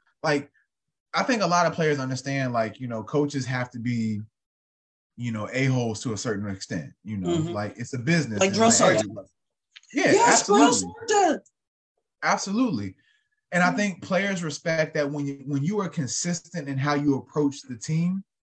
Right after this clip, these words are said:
Speaker 1: players can
Speaker 2: Mm-hmm.
Speaker 1: respect that. Like, we
Speaker 2: Yeah.
Speaker 1: knew Coach Scott was gonna be, if, if all else fails, he was gonna be an a-hole, but he was an a-hole who cared.
Speaker 2: Mm-hmm.
Speaker 1: Like,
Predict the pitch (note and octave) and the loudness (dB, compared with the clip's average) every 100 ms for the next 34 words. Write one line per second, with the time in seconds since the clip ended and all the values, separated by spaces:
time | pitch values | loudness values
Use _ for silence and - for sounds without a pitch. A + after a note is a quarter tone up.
0 | _ F#3 F3 E3+ E3 D3 - G3 - F#2+ | _ -4 -2 -2 -4 -4 -4 -6 -6 -2
1 | G2 B2+ - _ - A#3 A#3+ G3+ F#3+ C#3 | 2 2 0 _ 0 2 4 2 0 -2
2 | - F#3 D3 - D#3+ C#3+ - B2+ C3+ B2+ | -2 -4 -4 -4 -2 -2 -4 -4 -4 -2
3 | C#3 B2 B2+ A#2+ A2+ G#2+ _ _ _ _ | -2 0 0 0 -2 -8 _ _ _ _
4 | _ _ _ _ - C#3+ - _ - - | _ _ _ _ -4 -4 -4 _ -20 -20
5 | - D3+ C#3 - F3+ - G#3+ F#3+ F#3 F3+ | -4 -2 -2 2 4 6 4 2 2 0
6 | C3+ - G#3+ G3 D#3+ D#3 C#3 C#3 A2 F#2 | 0 -2 -4 -4 -4 -4 -4 -4 -4 -8
7 | - D3 D3 B2 F2+ D2 E2 C#3+ C3 F#3+ | -4 -2 0 -2 -6 -8 -2 0 0 0
8 | F#3 C3+ B2+ C#3 E3+ E3 D#3+ C#3+ G#2 - | 0 0 -2 -4 -4 -2 -2 -4 -6 -10
9 | C#3 C3+ G2 C#2 D3 _ _ _ _ _ | -12 -10 -8 -10 -18 _ _ _ _ _
10 | C3 C3 A#2+ A2+ | -4 0 0 -4